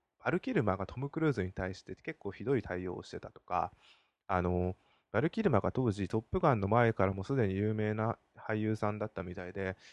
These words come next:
それなのに俺は二番手、準主役なのかっていうのに結構嫌、嫌だったらしく、トム・クルーズをすごい嫌がらせし、トム・クルーズに対してすごい、すごい嫌がらせをしてたんですね。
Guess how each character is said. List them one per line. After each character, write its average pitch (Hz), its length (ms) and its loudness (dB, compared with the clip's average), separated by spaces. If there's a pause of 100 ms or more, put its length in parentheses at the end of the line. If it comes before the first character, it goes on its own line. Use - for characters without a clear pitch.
(200)
そ 131 80 0
れ 143 80 2
な 151 100 6
の 123 100 6
に 98 60 2
俺 95 220 4
は 107 340 4 (280)
二 101 140 0
番 113 220 6
手、 107 300 -4 (180)
準 104 200 0
主 98 140 -2
役 92 280 0
な 113 100 -2
の 95 100 -6
か - 160 -20
っ - 80 -20
て 95 80 -14
い 95 40 -10
う - 20 -10
の 92 80 -12
に 92 100 -12
結 - 260 -12
構 92 120 -6
嫌、 104 260 0
嫌 107 200 0
だ 98 80 -4
っ - 20 -6
た 98 160 -2
ら 101 100 -2
し - 140 -14
く、 107 160 -6
ト 104 100 -6
ム・ 113 100 -6
ク 147 120 -8
ル 147 100 2
ー - 40 2
ズ 98 60 -2
を 95 60 -2
す - 140 -12
ご 131 80 -2
い 117 80 -2
嫌 98 140 2
が 95 100 2
ら 95 80 -2
せ - 100 -14
し、 - 60 -18
ト - 80 -8
ム・ 120 100 -8
ク 156 100 -6
ル 135 100 -2
ー - 20 -6
ズ 98 60 -8
に 92 40 -8
対 90 60 -12
し - 0 -
て - 40 -18
す - 40 -10
ご 135 100 -2
い、 110 40 -2
す - 80 -10
ご - 60 -8
い - 60 -18
嫌 95 160 -2
が 90 100 2
ら 92 80 -2
せ 98 100 -6
を 92 60 -4
し - 60 -18
て - 60 -20
た - 80 -12
ん - 80 -20
で - 80 -20
す - 80 -20
ね。 120 160 -8